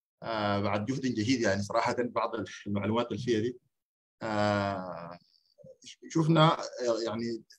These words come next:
إقبال السودانيين واستخدام وسائل التواصل الاجتماعي وترتيبهم، ال-،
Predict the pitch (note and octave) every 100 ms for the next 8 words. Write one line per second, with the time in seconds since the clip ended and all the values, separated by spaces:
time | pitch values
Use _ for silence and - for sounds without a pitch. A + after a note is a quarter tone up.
0 | - - A#2+ B2 B2+ B2 - A#2 A2+ B2
1 | C#3 D3+ C#3+ - G#2 B2 C#3 B2+ A2+ G#2
2 | G2+ G#2+ A#2 A2+ - A#2 A#2+ C3 - _
3 | _ _ _ _ A#2+ A#2 A2+ A2 A2 G2+
4 | - A#2 G#2+ - C3+ C3 C3 C3 B2+ C3
5 | A2+ G2+ F#2 F2+